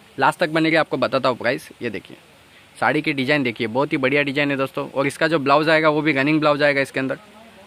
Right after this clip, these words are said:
आपको blouse दिखा देता हूँ, देखिए ये blouse आएगा, ये देखिए इस type से Running blouse आएगा printed वाला। ये देखिए, तो इसके अंदर जो है total चार color है, चारों के चारों color आपको बताता हूँ। जैसे ये wine color हो गया, एक ये आएगा देखिए coffee color।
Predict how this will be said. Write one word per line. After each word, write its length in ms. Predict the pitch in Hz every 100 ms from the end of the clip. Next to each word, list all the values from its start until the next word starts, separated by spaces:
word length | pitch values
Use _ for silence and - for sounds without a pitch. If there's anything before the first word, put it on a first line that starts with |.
| -
आपको 240 | 110 - 135
blouse 280 | 127 131
दिखा 200 | 127 113
देता 200 | 107 107
हूँ, 80 | 147 - - - - - - - - - - - - - - - - -
देखिए 220 | 127 123
ये 40 | 143
blouse 260 | 127 113
आएगा, 140 | 104 104
ये 100 | 107
देखिए 240 | 101 98
इस 100 | 101
type 140 | 92 -
से 120 | - - - - - -
Running 300 | 127 139 160
blouse 200 | 156 147
आएगा 180 | 147 143
printed 380 | 135 131 127 127
वाला। 220 | 127 143 - - -
ये 100 | 104
देखिए, 260 | 95 - - - - - - - -
तो 80 |
इसके 200 | 139 -
अंदर 160 | 160 170
जो 140 | 156 170
है 120 | 170
total 260 | 160 160 151
चार 240 | 143 147
color 260 | 147 143 147
है, 100 | 180 - - -
चारों 240 | 131 143
के 80 | 147
चारों 240 | 147 143 147
color 240 | 139 143
आपको 220 | 139 -
बताता 260 | 127 131 135
हूँ। 80 | 131
जैसे 240 | 127 147
ये 60 | 135
wine 240 | 127 131
color 240 | 131 135 127
हो 80 | 120
गया, 160 | 135 - - - - - - - - - -
एक 160 | 123 139
ये 60 |
आएगा 220 | 135 127
देखिए 220 | 123 123 127
coffee 280 | 123 117 131
color। 240 | 123 143